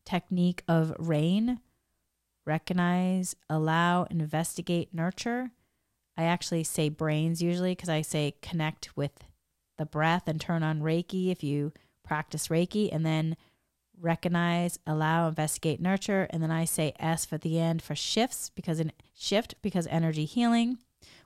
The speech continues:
Once you clear it, you're bringing in the light to allow yourself to shift. So what do you want to shift into? So in this case, it would be shift out of being in the imbalance of it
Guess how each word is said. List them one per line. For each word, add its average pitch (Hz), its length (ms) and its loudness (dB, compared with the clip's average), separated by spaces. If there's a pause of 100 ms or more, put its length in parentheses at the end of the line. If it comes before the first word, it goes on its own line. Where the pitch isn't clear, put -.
Once 180 260 2
you 170 80 2
clear 208 340 4
it, 208 260 4 (380)
you're 165 100 -2
bringing 175 360 6
in 165 100 2
the 151 100 2
light 196 480 4 (420)
to - 140 0
allow 165 240 6
yourself 160 440 0
to - 100 -6
shift. - 420 -2
So - 160 0
what 160 120 4
do 160 40 2
you 156 80 2
want 151 140 0
to 151 40 -4
shift - 320 -4
into? - 520 -6 (320)
So 165 220 4
in 165 100 6
this 196 220 4
case, - 400 0
it 156 80 0
would 160 180 0
be 147 340 -2
shift - 460 -2
out 151 180 0
of 151 140 -6
being 151 420 0 (1700)
in 170 120 0
the 165 160 0
imbalance 170 600 4
of 147 140 0
it 208 240 0